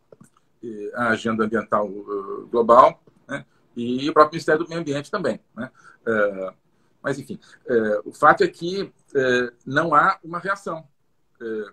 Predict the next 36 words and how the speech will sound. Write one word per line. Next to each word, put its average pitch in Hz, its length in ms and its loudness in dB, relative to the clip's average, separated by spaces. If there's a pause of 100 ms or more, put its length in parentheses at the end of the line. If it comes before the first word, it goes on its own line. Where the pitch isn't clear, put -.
contra 135 320 -4
isso, - 300 -12
né? 143 100 0
O - 40 -4
Brasil 120 220 2
foi 170 140 4
lá 139 160 4
e 208 60 -4
a-, - 120 -4 (140)
aderiu, 131 380 -6
não 170 80 -12
precisava 330 320 -6
aderir 123 320 -8 (260)
a 123 100 -8
essa 143 140 -10
declaração 117 480 -2
do 113 80 -4
metano. 101 400 -4
Isso - 140 -10
que 196 80 -4
é - 40 -2
a - 20 -4
base 175 400 2 (120)
agora 123 240 -2
de - 80 -12
tudo 160 180 -10
que - 60 -20
tá 170 80 -4
sendo 156 160 -12
feito 147 280 -4
pra 160 120 -2
restringir 147 440 -4
a, 147 200 2
a - 120 -12
carne. 113 280 -2 (1040)
Eh, 101 440 -2